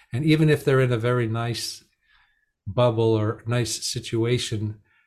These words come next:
th-, th-, th-, there's this gnawing sense of emptiness. So, uh, so, so there, there's a need for a challenge. There's a need for s-, for, for, for the hard way, because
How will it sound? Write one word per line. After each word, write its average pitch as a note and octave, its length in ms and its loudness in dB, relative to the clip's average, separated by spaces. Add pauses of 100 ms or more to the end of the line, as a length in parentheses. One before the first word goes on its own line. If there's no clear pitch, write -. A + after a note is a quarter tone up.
(140)
th-, - 160 -4
th-, B2+ 220 0
th-, B2 160 2
there's A2+ 240 2
this A#2+ 240 0
gnawing B2+ 520 2
sense A#2 320 -4
of G#2 220 -6
emptiness. A#2+ 760 -2 (1120)
So, A#2+ 500 2
uh, A#2 300 0
so, C3+ 280 -2
so C3+ 240 0
there, C3+ 240 0
there's C3 380 0
a C3 60 2
need C3+ 380 0
for B2+ 160 -4
a A2+ 60 -2
challenge. B2 680 -2
There's A2 280 -4
a A2 40 0
need A#2 220 -2
for A2+ 120 -6
s-, - 240 -6
for, A2 360 -4 (500)
for, B2 360 -6
for - 120 -4
the A2 80 -2
hard B2+ 340 2
way, C3+ 240 4
because A#2+ 580 -2